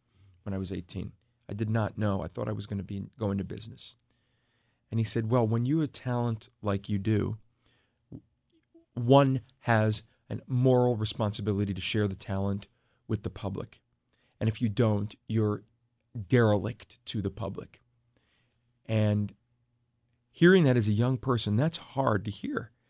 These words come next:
It's t-, t-, s-, s-, strange to hear. How does, how does some, how is someone commanded to a moral responsibility of talent at the age of eighteen? But George is a very strong,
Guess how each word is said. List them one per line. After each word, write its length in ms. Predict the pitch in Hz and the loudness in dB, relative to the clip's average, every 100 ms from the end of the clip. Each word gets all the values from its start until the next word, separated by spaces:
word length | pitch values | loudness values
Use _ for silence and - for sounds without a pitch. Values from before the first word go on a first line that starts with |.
| _ _ | _ _
It's 140 | - - | -18 -18
t-, 140 | - - | -20 -20
t-, 80 | - - _ _ | -20 -20 _ _
s-, 160 | - - | -6 -6
s-, 200 | - - - | -8 -10 -10
strange 680 | - - 107 175 185 104 | -10 -2 2 4 2 0
to 80 | - | -6
hear. 300 | 98 117 - _ _ _ _ _ _ _ _ _ 135 | -10 -10 -14 _ _ _ _ _ _ _ _ _ -6
How 160 | 139 | -2
does, 220 | 151 123 - | 0 -2 -4
how 100 | 147 | -4
does 120 | 151 | -2
some, 220 | - 139 | -2 -4
how 180 | 127 151 | -6 -4
is 60 | 165 | -2
someone 300 | 147 110 104 | -2 -2 -2
commanded 460 | 101 101 107 120 - | -2 -2 -2 -6 -6
to 100 | 110 | -4
a 40 | |
moral 300 | 101 110 113 | -2 0 -2
responsibility 920 | 107 - 104 98 104 113 110 101 101 104 _ _ _ _ _ _ - | -4 -6 -6 -6 -4 -2 -2 -4 -6 -10 _ _ _ _ _ _ -2
of 400 | 101 98 101 - _ _ - | 0 0 -4 -12 _ _ -8
talent 500 | 120 120 110 101 - | -2 0 0 -4 -8
at 120 | - | -8
the 180 | 107 104 | -4 -2
age 140 | 98 | -2
of 100 | 98 | -4
eighteen? 540 | 98 104 - 160 123 110 _ _ _ _ _ _ _ _ _ _ _ _ | -4 -6 -8 -10 -10 -16 _ _ _ _ _ _ _ _ _ _ _ _
But 140 | 131 98 | -8 -4
George 360 | 131 135 131 | 2 4 4
is 140 | 110 98 - | 2 -2 -4
a 80 | 101 | -2
very 280 | 107 101 | 0 0
strong, 640 | 98 - 113 95 95 101 | 0 -2 -2 0 0 -4